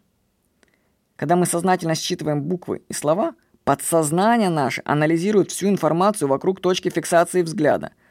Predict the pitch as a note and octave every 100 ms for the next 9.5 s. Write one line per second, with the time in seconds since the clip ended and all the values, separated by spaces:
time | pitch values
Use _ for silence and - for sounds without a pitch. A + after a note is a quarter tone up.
0 | _ - A#2+ D#3 D3+ F#3 A#3+ G#3+ D#3 C3+
1 | F#2+ - B2+ C#3 F#3+ G#3 E3+ F3 C#3+ A#2
2 | - _ _ - C#3+ F3 F3 D3+ F#3+ F#3+
3 | - _ _ - C3+ C3 D#3 D#3 - B2
4 | A2 - _ _ _ _ _ _ _ _
5 | - - F#3 A#3+ A#3+ G3+ F#3 F#3 G#3+ B3
6 | A#3 F#3+ G#3+ D3 - _ - - D#3 G#3
7 | G3+ E3 E3+ E3+ F#3 - D#3 E3 D#3 -
8 | - B2 D3 B2 C3 B2+ B2 F#2+ G#2 G2+
9 | F2+ F#2+ G2+ A3+ F4